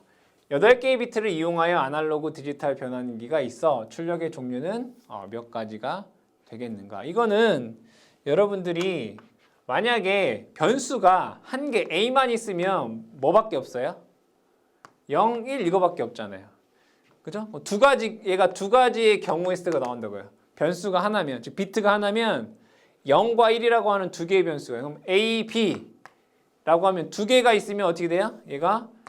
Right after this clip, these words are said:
영영, 영, 영영, 일일, 영일, 영일, 영일. 이렇게 해서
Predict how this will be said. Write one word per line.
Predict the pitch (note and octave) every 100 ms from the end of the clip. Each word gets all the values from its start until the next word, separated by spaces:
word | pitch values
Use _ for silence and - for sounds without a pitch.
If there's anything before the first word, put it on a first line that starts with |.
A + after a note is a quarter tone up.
| _ _
영영, | C#3+ D3 D3+ D3+ F#3 A3 G3+
영, | C#3 C3 C3 C3
영영, | C3 C3+ E3+ F#3+
일일, | E3+ C3+ C3+ D3 A#2 A2
영일, | A#2+ A#2+ A#2 A#2+ D#3 F3+ F#3
영일, |
영일. | C3 A2+ A2 B2+ B2
이렇게 | D#3 F#3
해서 | E3+ G3+ C#4